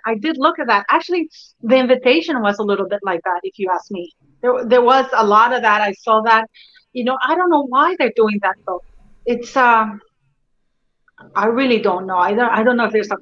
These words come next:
cult going on, and, but I just, yeah, I just found that it's disturbing. You know, it's, it's, it's, it's, uh, it's very disturbing,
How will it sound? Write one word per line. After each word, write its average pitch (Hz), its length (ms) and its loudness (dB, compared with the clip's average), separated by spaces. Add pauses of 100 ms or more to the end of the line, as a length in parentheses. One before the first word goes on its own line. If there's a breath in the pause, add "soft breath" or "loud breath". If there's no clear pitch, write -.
cult - 240 -2
going 202 280 -4
on, 202 240 -4
and, 196 200 -12 (560 loud breath)
but 226 160 0
I 277 100 2
just, - 480 -4 (260)
yeah, 165 260 -6 (760)
I 214 100 -4
just 285 220 -4
found 277 240 2
that 247 260 0 (440 loud breath)
it's 349 180 0
disturbing. 262 720 0
You 196 120 -6
know, 208 160 -2
it's, 214 260 -6
it's, 220 160 -6 (100)
it's, 214 220 -10 (400 soft breath)
it's, 214 280 -12
uh, 226 200 0
it's 247 200 -4
very 269 320 -2
disturbing, 196 480 -6